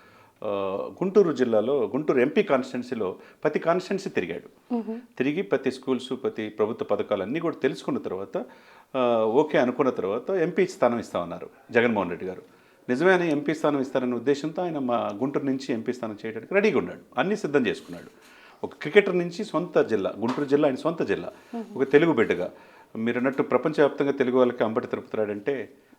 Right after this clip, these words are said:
Speaker 1: ఆయన
Speaker 2: చాలా.
Speaker 1: ఏంటి, ఆయన ఆట ఏంటి, ఆయన అగ్రెసివ్ నేచర్ ఏంటి అందరికీ తెలిసిన విషయమే. అదే విషయంలో ఈయన క్రికెటర్గా ఒక ఎందుకు వైసీపీలో చేరాడు, తప్పు చేసాడని చాలామంది అనుకున్నారు.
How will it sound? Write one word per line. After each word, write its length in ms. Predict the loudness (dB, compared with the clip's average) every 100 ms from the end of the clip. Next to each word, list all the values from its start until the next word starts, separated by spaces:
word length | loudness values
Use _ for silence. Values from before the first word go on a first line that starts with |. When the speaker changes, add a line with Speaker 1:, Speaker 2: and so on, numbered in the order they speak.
| -6
Speaker 1:
ఆయన 120 | -2
Speaker 2:
చాలా. 100 | 2
Speaker 1:
ఏంటి, 220 | 2 4 4
ఆయన 220 | 4 2
ఆట 240 | 0 2
ఏంటి, 360 | 0 0 -4 -4
ఆయన 140 | -6 -6
అగ్రెసివ్ 420 | -2 0 0 2
నేచర్ 240 | 2 2
ఏంటి 160 | 0 0
అందరికీ 220 | -2 0
తెలిసిన 300 | 0 0 0
విషయమే. 280 | -2 -4 -12 -16 -20 -20 -6 2
అదే 240 | 6 8
విషయంలో 480 | 6 2 -2 0 2
ఈయన 440 | 2 2 2 0 -4
క్రికెటర్గా 420 | -8 -6 -2 2
ఒక 160 | 2 4 4 4 0 -6 -14 -20 _ 0
ఎందుకు 280 | 2 4
వైసీపీలో 680 | 6 6 4 -4 0 2 2
చేరాడు, 520 | 4 4 6 6 4 -4 -12 _ _ _ _ _ -4
తప్పు 180 | -2 2
చేసాడని 460 | 2 4 4 2 4
చాలామంది 320 | 2 4 2 0
అనుకున్నారు. 420 | 0 0 0